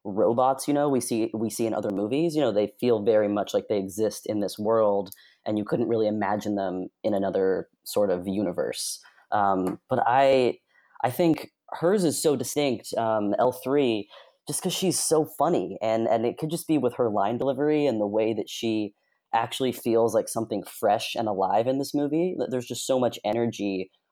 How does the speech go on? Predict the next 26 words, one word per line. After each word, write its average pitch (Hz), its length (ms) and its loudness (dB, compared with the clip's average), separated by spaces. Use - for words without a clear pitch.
within 120 240 0
her 113 160 0
character 117 680 0
that 131 120 2
I 147 80 6
didn't 147 320 2
feel 117 360 2
with 104 220 0
Emilia 110 320 2
Clarke's 104 280 -2
character, 101 560 0
that 95 100 -2
I 104 40 6
didn't 117 280 -2
feel 113 520 2
with, 107 400 0
uh, 104 120 -4
even 175 220 4
Woody 139 180 4
Harrelson. 165 500 2
Everyone 165 300 4
just 139 240 -2
is 123 140 -2
kind 143 180 -6
of - 80 -6
flat 123 380 -2